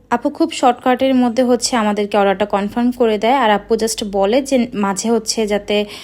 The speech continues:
নাম্বার ওয়ানটা থাকে। আসলে আপু ফার্স্টে চাইছিল যে নাম্বার ওয়ান শেপের কেক করতে, কিন্তু দশ পাউন্ড ওজনের যদি আমি নাম্বার ওয়ান শেপের কেক করতে যেতাম, হয় সেটা অনেক বেশি উঁচু করতে হতো আমাকে, না হলে হচ্ছে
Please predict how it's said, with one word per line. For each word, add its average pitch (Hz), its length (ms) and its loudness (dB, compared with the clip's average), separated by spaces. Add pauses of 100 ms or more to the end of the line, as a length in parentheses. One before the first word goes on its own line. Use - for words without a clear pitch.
(220)
নাম্বার 214 320 4
ওয়ানটা 208 680 2 (200)
থাকে। 220 420 0 (300)
আসলে 320 220 2
আপু 277 200 2
ফার্স্টে 294 260 0
চাইছিল 294 400 0
যে 294 200 2 (120)
নাম্বার 214 340 2
ওয়ান 208 320 2
শেপের 240 380 0
কেক 202 200 -2
করতে, 190 260 -6
কিন্তু 226 320 -4
দশ 208 360 2
পাউন্ড 285 460 2
ওজনের 226 380 4
যদি 247 220 0
আমি 240 180 2
নাম্বার 208 360 2
ওয়ান 202 280 0
শেপের 233 360 -2
কেক 240 240 0
করতে 240 300 0
যেতাম, 202 480 -2 (500)
হয় 277 260 6
সেটা 320 360 0
অনেক 233 380 2
বেশি 269 220 -2
উঁচু 269 220 -2
করতে 277 280 0
হতো 269 200 0
আমাকে, 262 380 2
না 233 200 0
হলে 226 220 2
হচ্ছে 240 380 0